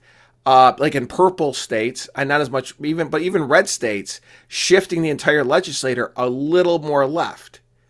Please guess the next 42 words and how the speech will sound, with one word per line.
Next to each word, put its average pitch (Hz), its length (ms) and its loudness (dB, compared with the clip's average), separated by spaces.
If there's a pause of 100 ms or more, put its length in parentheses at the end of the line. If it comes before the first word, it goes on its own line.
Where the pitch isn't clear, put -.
(360)
Does 139 140 -2
that 160 200 6
mean 165 220 2
some 139 360 4
major 151 480 2
seismic 139 500 0
shift? 147 400 -6
No. 113 520 -4 (280)
But 170 120 6
I 175 80 8
think 196 160 6
it 175 100 4
will 180 140 4
have 156 180 4
repercussions 147 640 -2
on 104 180 -8
that. 82 240 -16 (280)
Because 143 320 -2
now, 165 600 8
like 165 300 4
the 170 100 0
Founding 165 400 2
Fathers 151 480 4
intent, - 580 -6 (220)
intended, 147 480 0
and 127 60 0
we'll 131 100 -2
talk 160 220 6
about 143 200 0
the 143 80 -4
West 156 260 2
Virginia 147 380 -2
E 139 160 -2
P 139 220 -6
A 185 140 4
thing, 123 380 -6 (360)
more 170 420 6
of 165 120 4
that 156 160 6
is 151 120 -2
going 151 300 0
toward 139 580 -2